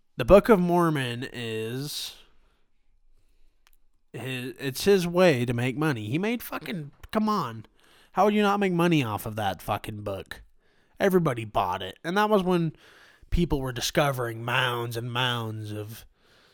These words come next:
the Indian burial sites and all of those artifacts. Didn't come up with any story about them. And people really didn't know about,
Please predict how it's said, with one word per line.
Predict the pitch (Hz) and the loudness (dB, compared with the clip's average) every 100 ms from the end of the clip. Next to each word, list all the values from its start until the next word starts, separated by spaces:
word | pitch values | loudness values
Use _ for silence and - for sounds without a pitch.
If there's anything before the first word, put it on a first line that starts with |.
| - | -12
the | 110 117 | -8 -6
Indian | 123 123 117 113 | -6 -4 -4 -4
burial | 113 117 110 110 98 | -4 -2 -2 -4 -6
sites | 92 110 92 90 - - - _ | -6 -6 -6 -8 -12 -16 -16 _
and | - - - | -12 -8 -2
all | 139 127 131 | 2 2 0
of | |
those | 123 131 | -2 -2
artifacts. | - 131 113 110 104 90 - - - _ _ _ _ _ _ _ _ _ - | 0 0 0 -4 -4 -6 -8 -14 -18 _ _ _ _ _ _ _ _ _ -6
Didn't | 175 | -4
come | 175 | 0
up | 170 | 0
with | - - | 0 -4
any | 165 156 | -4 -2
story | 135 - 113 98 | -2 -6 -4 -4
about | 95 92 92 | -4 -4 -4
them. | 95 92 90 | -6 -10 -10
And | 101 110 | -12 -4
people | 165 175 170 | -2 0 2
really | 190 269 | 4 4
didn't | 214 214 | 2 0
know | 208 247 | 0 2
about, | 170 117 107 | 2 2 -2